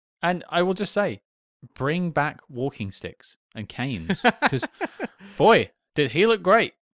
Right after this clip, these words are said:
Speaker 2: He did. He did. Like, that was a, a dandyish look that was pulled off. I don't know how many actual spy missions in the real world consisted of people posing as cartoonish figures like this, but, uh,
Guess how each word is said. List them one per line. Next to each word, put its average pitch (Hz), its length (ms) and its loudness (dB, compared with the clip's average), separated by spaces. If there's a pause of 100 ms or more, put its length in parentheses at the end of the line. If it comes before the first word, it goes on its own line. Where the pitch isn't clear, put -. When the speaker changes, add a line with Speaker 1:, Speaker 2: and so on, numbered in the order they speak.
(280)
Speaker 2:
He - 180 -8
did. 170 340 0 (140)
He 131 120 -10
did. 139 420 -2
Like, 110 300 -4
that 151 180 4
was 170 160 -4
a, 143 160 0 (240)
a 127 80 -2
dandyish 151 760 0
look 135 380 -4
that 120 240 -4
was 123 160 -8
pulled 139 320 -4
off. 127 240 4 (500)
I 156 80 4
don't 208 240 0
know 165 200 2
how 143 240 2
many 151 240 -6
actual 131 720 -2
spy 120 380 -2
missions 139 440 -6
in 123 80 -6
the 110 100 -6
real 120 280 -2
world 143 480 -2
consisted 127 420 -8
of 120 140 -6
people 123 460 -4 (200)
posing 131 460 0
as 117 200 -2
cartoonish 127 440 -6
figures 123 340 -4
like 110 160 -2
this, 170 260 -4
but, - 400 -6
uh, 110 260 2